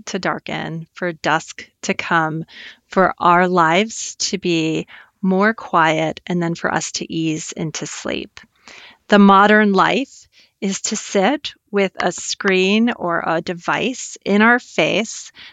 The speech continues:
telling our brains that it's still time to be awake. And then we quick do our bedtime routine, lie down, and think we can just shut it all off and go straight to sleep. So encourage people to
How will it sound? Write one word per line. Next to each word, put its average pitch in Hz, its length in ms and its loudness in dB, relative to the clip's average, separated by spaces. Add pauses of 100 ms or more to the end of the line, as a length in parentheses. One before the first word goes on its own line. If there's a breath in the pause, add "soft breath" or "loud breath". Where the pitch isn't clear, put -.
(100)
telling 190 380 4
our 220 140 6
brains 175 560 0
that 170 180 2
it's - 160 -4
still 180 280 0
time 175 280 0
to 185 140 -6
be 180 180 0
awake. 170 640 -2 (440 loud breath)
And 196 240 6
then 170 420 4
we 175 140 -2
quick - 580 0
do 202 160 0
our 185 140 6
bedtime 214 480 4
routine, 190 560 2
lie 202 340 4
down, 180 440 4
and 180 200 -6
think 175 240 -4
we 175 100 -2
can 175 200 -8
just - 460 -8 (320 soft breath)
shut 190 260 0
it 185 80 2
all 170 280 4
off 254 520 2
and 175 340 -6
go 196 200 -6
straight - 440 -8
to - 120 -12
sleep. - 540 -10 (560 loud breath)
So 240 120 -4
encourage 285 500 0
people 233 320 0
to 170 100 2